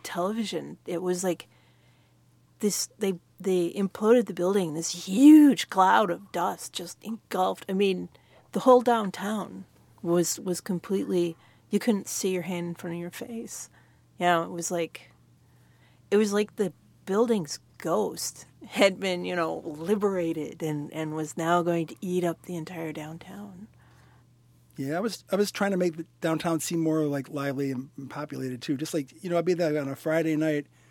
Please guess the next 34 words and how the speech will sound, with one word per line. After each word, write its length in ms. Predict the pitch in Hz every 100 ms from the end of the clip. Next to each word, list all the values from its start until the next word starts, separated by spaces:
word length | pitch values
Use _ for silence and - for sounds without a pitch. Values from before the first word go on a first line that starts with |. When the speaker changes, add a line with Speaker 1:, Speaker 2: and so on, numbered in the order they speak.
| _ _ _ -
Speaker 2:
like, 240 | 135 135 - _ - _
drawing 220 | 143 147
on 80 | 139
the 60 | 139
building, 400 | 131 143 143 135
and 100 | 131
then 260 | 135 131 - _ - _
I 60 | 147
wouldn't 180 | 165 156
see 140 | 165
a 60 | 147
single 280 | - 165 156
living 260 | 151 151
soul 260 | 139 156 151
for 200 | - 127
an 60 |
hour. 480 | 131 135 139 127 123 - - _ -
Like, 300 | - 143 139
now 200 | 139 156
it's 160 | 143 -
the 80 | 143
total 280 | - 151 131
opposite. 440 | 156 - 120 123
Now 260 | 139 139 131
it's 140 | 123
like 140 | 127
Detroit's, 480 | 123 127 - 127 -
like, 200 | 127 117 - - - -
kind 160 | 131
of 80 | 131
mo-, 120 | 127 -
more 180 | 127 127
lively 440 | 123 127 135 139 135
again. 360 | 123 131 135